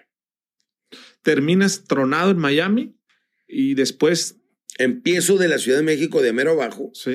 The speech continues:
Speaker 2: Tenía tres días de hospedaje. El segundo día dije, "Si no saco dinero hoy, mañana, ¿dónde voy a dormir y qué voy a comer?".
Speaker 1: Sí.
Speaker 2: Andaba a pie, no tenía nada, nada, después de haber tenido millones, ¿me entiendes? Andaba a pie, no tenía dinero ni nada. Dije, "Ok".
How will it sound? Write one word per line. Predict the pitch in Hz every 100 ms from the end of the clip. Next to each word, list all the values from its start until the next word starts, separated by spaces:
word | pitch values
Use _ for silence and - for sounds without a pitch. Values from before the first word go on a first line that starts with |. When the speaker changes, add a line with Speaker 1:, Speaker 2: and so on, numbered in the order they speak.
| 185 175 _ _ _
Speaker 2:
Tenía | 117 135 127
tres | 151 147
días | 156 143
de | 147
hospedaje. | - 123 110 -
El | 131
segundo | - 143 180 185 190
día | 151 170 180
dije, | 143 131 - - _ _
"Si | - - 113
no | 131 165
saco | 196 196 208
dinero | 165 185 -
hoy, | 151
mañana, | 175 147 165 -
¿dónde | 131 156
voy | 175 190
a |
dormir | 175 147 175
y | 165
qué | 147
voy | 156
a | 175
comer?". | 170 113 139 214 359
Speaker 1:
Sí. | - 135 143 175 _ _ _ _ _ _ _
Speaker 2:
Andaba | 117 135 165 190
a | 180
pie, | 143 180
no | 190 -
tenía | 185 185
nada, | 175 151 180 175
nada, | 147 170 160
después | 127 143
de | 165
haber | 160
tenido | 165 170 165
millones, | 120 131 160 123 - - - _
¿me | -
entiendes? | 110 147 156 110 -
Andaba | 117 135 156
a |
pie, | 147
no | 147 131
tenía | 151 151
dinero | 151 143 143
ni | 135
nada. | 139 151
Dije, | 123 107
"Ok". | 110